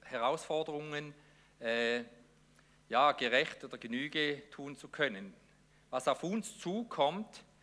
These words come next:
ist diese Tendenz. Nicht wegen unserer Finanzen, aber ihr seht es selbst.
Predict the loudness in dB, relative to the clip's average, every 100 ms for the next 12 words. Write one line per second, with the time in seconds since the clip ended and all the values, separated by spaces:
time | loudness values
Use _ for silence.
0 | -20 -20 -20 _ _ 2 2 2 -10 -14
1 | -20 -20 _ _ _ _ _ _ -6 -4
2 | -4 -6 -6 -2 -2 -4 -12 -12 -14 -18
3 | _ _ _ _ _ _ _ _ _ _
4 | _ _ _ _ _ _ _ _ -8 -6
5 | -6 -6 -8 -6 -10 -8 -10 -10 -12 -14
6 | -16 -20 -20 -20 -20 -8 -4 -2 -2 -2
7 | -4 -6 -10 -6 -4 -6 -10